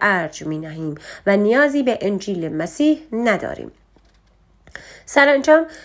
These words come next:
تولستوی پاسخ می‌دهد: «فقط یک مطلب است که مسیح به ما آموخته است و در مذهب یهود از آن اثری نیست. عیسی به ما فرمان داده است تا دشمنان خویش را نیز دوست داشته باشیم.»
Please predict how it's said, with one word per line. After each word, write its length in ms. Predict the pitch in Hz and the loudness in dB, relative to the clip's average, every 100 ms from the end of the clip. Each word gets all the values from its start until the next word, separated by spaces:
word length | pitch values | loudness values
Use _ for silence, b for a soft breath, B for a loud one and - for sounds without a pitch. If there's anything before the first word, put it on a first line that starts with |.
| B | B
تولستوی 460 | 247 233 226 269 | 4 4 2 0
پاسخ 500 | 269 233 208 214 196 | 0 0 0 -2 -4
می‌دهد: 440 | 170 165 160 165 - - | -6 -8 -10 -12 -14 0
«فقط 300 | 247 262 320 | 2 4 2
یک 240 | 320 302 240 208 - 202 | 0 0 -2 -2 -6 -2
مطلب 440 | 202 202 196 180 | 0 0 0 0
است 220 | - - | 0 -4
که 80 | 190 | -6
مسیح 440 | 175 175 - 277 - | -4 -6 -6 -8 -6
به 80 | |
ما 140 | 208 208 | -4 -2
آموخته 440 | 180 175 151 - | -4 -6 -8 -10
است 180 | 156 - B B B | -10 -10 B B B
و 100 | 202 | 2
در 120 | 202 | 4
مذهب 460 | 196 196 202 233 311 | 2 -2 -2 -4 -2
یهود 460 | 302 247 220 262 - B B | 0 -2 -4 -6 -8 B B
از 160 | 208 - | -4 -2
آن 200 | 262 202 - | -2 -2 -4
اثری 400 | 214 196 185 190 | -6 -4 -4 -4
نیست. 360 | 185 156 - _ b b b 220 | -6 -8 -16 _ b b b -6
عیسی 380 | 220 277 277 269 | 0 4 4 4
به 80 | 226 | 2
ما 180 | 226 | 2
فرمان 420 | 226 233 220 220 190 | 2 2 2 0 -4
داده 240 | 165 165 | -6 -6
است 260 | 156 156 - b | -8 -10 -16 b
تا 160 | - 208 | 2 2
دشمنان 600 | 208 220 262 262 320 285 | 4 0 0 0 2 0
خویش 360 | - 220 202 190 | -2 -6 -4 -4
را 100 | 180 | -4
نیز 300 | 180 185 - B B | -2 -4 -6 B B
دوست 380 | 294 254 - - | -2 -2 -2 -10
داشته 280 | 143 147 - | -10 -10 -12
باشیم.» 360 | 143 - 165 | -12 -12 -12